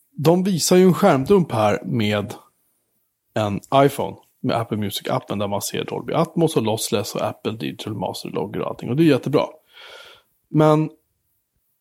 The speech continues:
om jag inte kan lyssna på det via trådlösa hörlurar. Och det kan ju inte vara meningen att jag ska lyssna på det i högtalare som sitter i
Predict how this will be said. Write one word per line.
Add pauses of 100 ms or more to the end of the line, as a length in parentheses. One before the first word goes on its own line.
(800)
om
jag
inte
kan
lyssna
på
det
via
trådlösa
hörlurar. (2500)
Och
det
kan
ju
inte
vara
meningen
att
jag
ska
lyssna
på
det
i (220)
högtalare
som
sitter
i